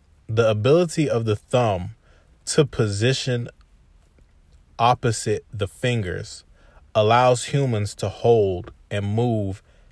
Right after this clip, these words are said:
heavy objects in a controlled way,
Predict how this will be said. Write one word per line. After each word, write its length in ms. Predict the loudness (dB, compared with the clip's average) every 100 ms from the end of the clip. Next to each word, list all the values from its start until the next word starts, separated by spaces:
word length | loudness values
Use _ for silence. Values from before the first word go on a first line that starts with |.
| _
heavy 360 | 0 2 0 -2
objects 800 | 0 0 0 -4 -4 -8 -20 -20 _ _ _ _ _ _ _ _
in 140 | 0 0
a 120 | 0
controlled 840 | -2 -6 -6 -4 4 6 4 0
way, 380 | -4 -2 -2 -4